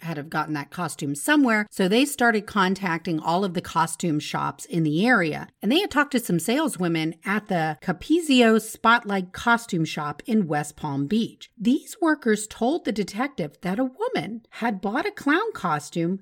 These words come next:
clown makeup, orange wig, and a red nose, the same as the clown that showed up at Marlene's door was wearing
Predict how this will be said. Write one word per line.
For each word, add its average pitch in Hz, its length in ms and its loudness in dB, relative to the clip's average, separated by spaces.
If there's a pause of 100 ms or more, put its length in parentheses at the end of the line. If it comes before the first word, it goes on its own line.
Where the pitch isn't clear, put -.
(140)
clown 285 440 2
makeup, 269 600 -2 (260)
orange 302 480 0
wig, 269 500 0 (300)
and 196 140 0
a 190 40 2
red 220 460 2
nose, 262 640 2 (240)
the 156 80 -6
same 254 320 4
as 339 120 2
the 349 80 -4
clown 339 460 2
that 196 180 0
showed 254 260 2
up 247 100 0
at 214 100 -2
Marlene's 220 540 0
door 302 260 0
was 190 180 0
wearing 143 540 -2